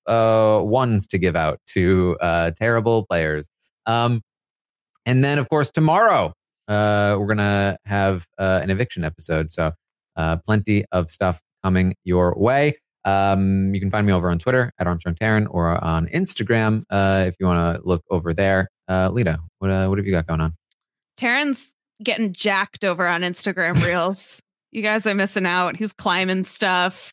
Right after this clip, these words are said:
Speaker 1: Yeah, I'm
Speaker 2: Um,
Speaker 1: climbing
Speaker 2: end,
Speaker 1: stuff.
Speaker 2: e-, end of list. <laughs> That's pretty much all he's doing, but he figured out how to make Reels, and we're all very proud.
Speaker 1: I did, yeah.
Speaker 2: Good job.
Speaker 1: And, um, unlike YouTube Shorts, oh, no, there is a limit. It's, like, ninety seconds.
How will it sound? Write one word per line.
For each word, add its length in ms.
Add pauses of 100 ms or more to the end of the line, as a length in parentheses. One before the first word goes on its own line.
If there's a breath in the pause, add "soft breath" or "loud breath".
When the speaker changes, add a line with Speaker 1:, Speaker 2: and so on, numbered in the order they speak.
(440)
Speaker 1:
Yeah, 160
I'm 60
Speaker 2:
Um, 140
Speaker 1:
climbing 220
Speaker 2:
end, 140
Speaker 1:
stuff. 180
Speaker 2:
e-, 40 (140)
end 220
of 120
list. 600 (480 soft breath)
<laughs> 280 (160)
That's 200
pretty 220
much 220
all 160
he's 240
doing, 480
but 260 (180 loud breath)
he 100
figured 280
out 120
how 80
to 80
make 220
Reels, 420
and 120
we're 120
all 120
very 260
proud. 500 (120)
Speaker 1:
I 140
did, 500 (120)
yeah. 360 (1400)
Speaker 2:
Good 100
job. 200
Speaker 1:
And, 220
um, 380
unlike 400
YouTube 360
Shorts, 520
oh, 80
no, 120
there 140
is 140
a 60
limit. 260
It's, 120
like, 140
ninety 300
seconds. 680